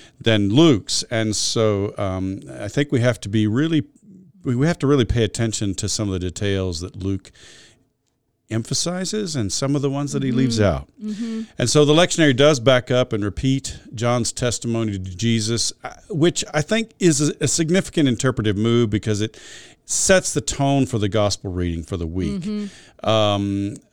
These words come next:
Speaker 1: uh, and, you know, as, uh, you know, when we talked about this a few weeks ago, I mentioned the statement that John's description of Jesus' ministry is very different from Jesus' ministry in Luke's gospel.
Speaker 2: Mm-hmm.
Speaker 1: And, and there is some sense to that.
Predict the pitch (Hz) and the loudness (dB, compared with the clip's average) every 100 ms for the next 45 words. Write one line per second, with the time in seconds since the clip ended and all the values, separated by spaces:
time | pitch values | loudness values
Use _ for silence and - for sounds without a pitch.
0 | - 82 - - - - - - - 170 | -16 -14 -10 -10 -10 -12 -14 -16 0 4
1 | 175 175 135 - - - - - - - | 4 4 0 -6 -20 -20 -20 -20 -20 -20
2 | - - _ 165 175 165 165 147 - 160 | -20 -20 _ 2 6 8 8 6 2 4
3 | 160 135 156 - 202 196 175 160 160 151 | 2 2 -6 -10 -4 -4 -2 0 4 4
4 | 160 170 156 139 131 - - 127 143 - | 4 2 2 0 2 -4 0 4 4 4
5 | 127 113 113 110 113 120 127 110 110 95 | 0 2 4 6 6 4 2 0 -2 -4
6 | - 117 117 104 104 - _ _ 135 139 | 0 0 0 -4 -4 -6 _ _ 4 6
7 | 165 165 139 - 127 - 147 - 120 101 | 6 6 2 0 -2 0 0 0 -2 -2
8 | 117 113 104 - 113 104 - 110 95 92 | 0 0 0 -2 -2 -2 -2 -2 -2 -2
9 | 98 92 120 120 101 95 85 107 110 104 | -2 0 -2 -2 -6 -6 -2 -2 0 -2
10 | 98 - 101 98 - 101 92 104 107 98 | -2 -2 -2 -2 -4 -4 -2 -2 0 0
11 | 95 - 98 92 - 107 107 123 123 131 | -2 -4 -4 -2 -2 -2 0 0 0 -2
12 | 131 120 135 190 220 - 175 147 156 151 | -2 2 4 4 4 2 2 2 2 0
13 | - 143 80 73 | 0 -4 -6 -10